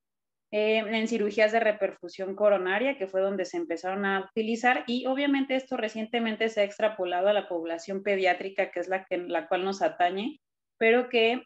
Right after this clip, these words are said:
es la inten-, se ha utilizado como una intención de valorar de manera más estricta la perfusión, y obviamente que esto conlleva una disminución de efectos adversos perioperatorios que afectan finalmente la tasa de supervivencia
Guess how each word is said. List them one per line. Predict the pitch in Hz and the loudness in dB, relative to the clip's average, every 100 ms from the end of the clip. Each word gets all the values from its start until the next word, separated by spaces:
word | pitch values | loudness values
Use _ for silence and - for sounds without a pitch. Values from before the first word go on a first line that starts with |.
| _ | _
es | 220 214 226 | -2 0 0
la | 262 | 2
inten-, | 262 240 202 202 | 2 2 -2 -4
se | - 240 | -6 -2
ha | 226 247 | 0 0
utilizado | 240 240 240 226 214 | -4 -4 -4 0 -2
como | 214 220 | -2 -2
una | 220 | -2
intención | 226 226 190 196 202 208 | -2 -2 -4 -4 -4 0
de | 214 | 2
valorar | 202 185 180 180 - _ _ _ _ | 4 4 4 4 2 _ _ _ _
de | 208 | 0
manera | 196 202 220 | 2 2 2
más | 220 214 | 0 -2
estricta | 220 220 196 220 - | -4 -4 -8 -4 2
la | 202 180 | 2 2
perfusión, | 180 175 - 165 190 175 247 - _ _ _ _ _ _ | 0 -4 -6 -8 -2 -2 -2 -8 _ _ _ _ _ _
y | - 208 220 233 | -6 -2 0 0
obviamente | 214 220 233 220 226 | 2 2 2 2 0
que | 214 208 | 2 0
esto | 202 220 | 0 -4
conlleva | 196 185 190 196 | -4 2 2 2
una | 208 | -2
disminución | 190 190 175 170 196 | -4 -4 0 0 0
de | 196 | -2
efectos | 196 190 - 202 196 | -2 -4 -2 -2 0
adversos | 165 160 175 - 190 | -2 -2 -4 -4 -6
perioperatorios | - 196 208 202 180 175 180 180 196 196 | -2 -2 0 2 2 0 -2 -2 -2 -4
que | 175 | -8
afectan | 175 185 - 208 202 | -4 -6 -2 -2 0
finalmente | 190 185 185 190 175 202 | -2 -2 -2 -4 -2 0
la | 180 - | 0 0
tasa | 175 175 185 | -4 -2 -6
de | 175 | -6
supervivencia | 320 - 170 180 190 180 196 196 | -10 -4 -2 0 -2 -4 -4 -4